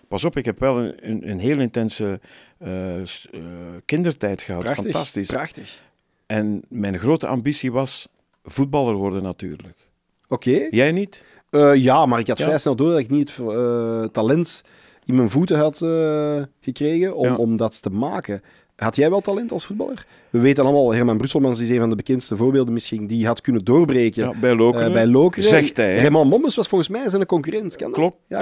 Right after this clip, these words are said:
Speaker 2: klopt,
Speaker 1: bij
Speaker 2: hè?
Speaker 1: de uefas.
Speaker 2: Ja.
Speaker 1: Maar ik weet het niet, want ik heb maar in Blankenberge gebleven tot mijn elf. Mijn pa is dan gescheiden. Hij mocht ge-, door die scheiding geen les meer geven in het katholiek onderwijs, waar hij Grieks en Latijnse gaf. Hij moest buiten.
Speaker 2: Dat
Speaker 1: Zo
Speaker 2: was een
Speaker 1: ging dat.
Speaker 2: schande toen?
Speaker 1: Dat was een grote schande.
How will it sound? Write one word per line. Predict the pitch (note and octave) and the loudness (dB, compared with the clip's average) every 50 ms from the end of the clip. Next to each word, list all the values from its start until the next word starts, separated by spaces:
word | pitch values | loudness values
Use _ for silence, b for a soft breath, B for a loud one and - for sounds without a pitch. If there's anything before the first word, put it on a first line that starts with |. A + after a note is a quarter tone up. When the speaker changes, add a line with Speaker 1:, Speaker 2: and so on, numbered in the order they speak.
| D3+ E3+ G3 | 0 0 2
Speaker 2:
klopt, | |
Speaker 1:
bij | C#3+ C#3 | 2 2
Speaker 2:
hè? | B2+ B2 A#2 A#2 | 2 2 4 4
Speaker 1:
de | C3 | 4
uefas. | D3+ D#3+ - F#3 F#3 F#3 - - - - - | 2 2 0 -2 -4 -4 -6 -10 -14 -12 -6
Speaker 2:
Ja. | C3+ C3+ C3 - b b b b b | -4 -4 -4 -4 b b b b b
Speaker 1:
Maar | b C3+ - | b 2 4
ik | - F3+ - | 4 2 4
weet | E3+ F#3+ G#3+ G3+ | 4 4 4 4
het | F#3 D3+ | 2 2
niet, | D3 C#3 - | 2 2 2
want | C#3+ D3 C3+ | 2 2 2
ik | C#3+ | 2
heb | - E3 D3 | 2 0 2
maar | D3 D3 C#3+ | 2 2 4
in | C#3+ C3+ | 4 4
Blankenberge | B2+ D3 E3 E3+ F3 D#3+ F3 E3+ E3 D#3 | 4 2 2 0 0 0 0 0 2 0
gebleven | D3 C#3+ B2+ C#3+ D3+ D#3 C#3 C3+ | 0 -2 0 2 2 2 2 0
tot | - D3 C3+ C3+ | -2 -4 -2 0
mijn | B2+ B2 A#2 - | 0 0 0 0
elf. | - C#3+ D#3+ E3+ F3 D#3+ - | 2 2 2 2 2 0 0
Mijn | C3+ B2+ A#2 | 0 -2 0
pa | - - C3+ C#3+ | 0 2 2 2
is | C#3 B2 | 4 4
dan | C3+ B2+ A#2+ | 2 2 2
gescheiden. | A2 G#2+ - - - D3+ E3 E3+ F3 E3 D#3+ E3 E3 D#3 - | 2 0 -2 -4 -2 0 2 2 2 2 0 -2 -2 -4 -4
Hij | - A#2 A#2+ B2 | -4 -2 0 2
mocht | B2 B2+ C#3+ D#3 - - - | 4 6 6 4 4 2 -4
ge-, | - B2 - G2+ - | -12 -12 -12 -6 0
door | - D3+ F3 F3+ | 4 6 6 6
die | C#3 C3+ | 4 0
scheiding | B2 - - - C#3+ C#3+ C#3 C3+ B2 A2 | -4 -4 -2 0 0 2 2 2 2 2
geen | B2+ B2+ B2 A#2+ | 2 2 2 2
les | C#3+ D#3+ D3+ - | 2 2 0 0
meer | C#3+ C#3+ C#3 C3 | -2 -2 -2 -2
geven | B2 B2+ B2+ B2+ A2+ A#2+ - | 0 0 -2 -2 -2 -4 -4
in | C3+ B2+ | -4 -4
het | A2+ G#2 - | -4 -4 -4
katholiek | - D#3+ D#3 - C#3+ C3+ B2 - - - | -4 -4 -4 -2 -2 -2 -2 -2 -4 -4
onderwijs, | C#3+ D3 D3 D3+ D3 E3 F3+ G3 F#3+ - - - - B B B B B B B | -2 -2 0 0 0 0 -2 -2 -4 -8 -10 -14 -16 B B B B B B B
waar | B G2+ G#2+ A#2+ B2+ B2 A#2 | B 0 2 4 4 4 2
hij | A2+ A#2+ A#2 G#2+ | 2 2 2 0
Grieks | F2+ A2 A#2+ D3 C#3 - - | 0 0 0 0 0 0 0
en | C#3 A#2+ | 0 2
Latijnse | A2 G#2 - - B2+ C#3+ E3 E3 - D3+ | 0 0 0 0 -2 -2 -2 -4 -4 -4
gaf. | E3 E3 D#3 - | -4 -6 -6 -6
Hij | - A#2+ B2 A#2+ | -4 -2 0 2
moest | A#2+ C3+ F3 F#3+ F3 - - - - | 4 4 4 2 0 -2 -8 -14 -20
buiten. | - D#2 - F#2+ A2 A#2+ - F3+ F#3 | -8 -4 -2 0 0 -2 -4 -6 -8
Speaker 2:
Dat | E3 B2 | -4 0
Speaker 1:
Zo | B2 | 0
Speaker 2:
was | - B2+ C3+ | 2 2 4
een | B2+ | 2
Speaker 1:
ging | C3 B2+ | 2 2
dat. | E3 F3+ | 2 2
Speaker 2:
schande | A#3+ D#4+ F4 F#4+ F#4+ - - | 2 0 -2 -6 -8 -10 -12
toen? | - B2 - | -8 -4 -2
Speaker 1:
Dat | B2+ C3 B2+ | -2 -2 0
was | C3 B2+ A2+ A#2 | 0 -2 -2 -2
een | G#2+ | -2
grote | G#2 A#2+ B2+ B2 - - | -2 -2 -2 -4 -6 -8
schande. | - - G#2+ A2+ C#3 D#3+ G3 | -8 -6 -6 -6 -6 -8 -10